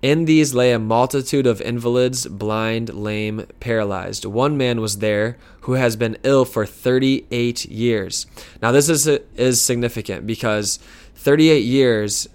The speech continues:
a first century Jew would have thought immediately of the thirty-eight years of the people of Israel wandering in the desert for thirty-eight years in Deuteronomy and in Numbers. And why did this happen? Because they kept on sinning,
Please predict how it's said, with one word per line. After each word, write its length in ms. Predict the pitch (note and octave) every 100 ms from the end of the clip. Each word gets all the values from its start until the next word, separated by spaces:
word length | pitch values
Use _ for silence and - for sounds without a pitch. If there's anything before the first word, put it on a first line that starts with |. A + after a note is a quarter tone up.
| -
a 160 | A2+ A2+
first 600 | - - C3+ C#3+ - -
century 480 | - C3 B2 B2 A#2
Jew 560 | G#2 G#2+ B2 A2+ G2+ G#2 -
would 300 | G#2 A2+ C3
have 360 | C3 B2+ A#2 A2
thought 380 | - A#2 A2 -
immediately 880 | A2 A#2+ C3+ C3+ G#2 G2+ G2+ G2+ G#2 - - -
of 340 | A#2 A#2+ A#2 G#2
the 100 | A2
thirty-eight 480 | - B2+ C3 B2 A2
years 540 | A#2 A2 G#2 G2+ - -
of 400 | A2 G#2+ G#2 - - - - -
the 120 | A2 A2
people 760 | - C3 B2+ A2+ G#2+ G#2 A2+ _ -
of 240 | A2 G#2+ -
Israel 680 | C3 A#2+ A#2 G#2+ G2+ G2+ -
wandering 840 | G#2 G#2 A#2 B2 A#2+ A#2+ A2+ G#2+ G#2+ -
in 440 | A2+ A2+ A2 - G2
the 80 |
desert 500 | G2+ A2+ G2+ G2 G2
for 140 | - G2+
thirty-eight 600 | - G#2+ A2 - A2 D2+
years 520 | A2 B2 G#2 G2 - - - - - -
in 180 | A#2 G#2+
Deuteronomy 680 | A#2 A2 A2 G#2+ G#2 G#2+ G2
and 160 | G#2
in 100 | G2+
Numbers. 380 | A2+ A2 G#2 G2
And 80 | G2+
why 160 | G#2
did 100 | A#2
this 140 | B2 -
happen? 340 | B2+ C#3 C#3
Because 320 | A#2 - A2
they 120 | G#2 G2+
kept 360 | B2+ A#2+ -
on 240 | A2+ A2+ G#2
sinning, 540 | - C3 C3 A2 F#2+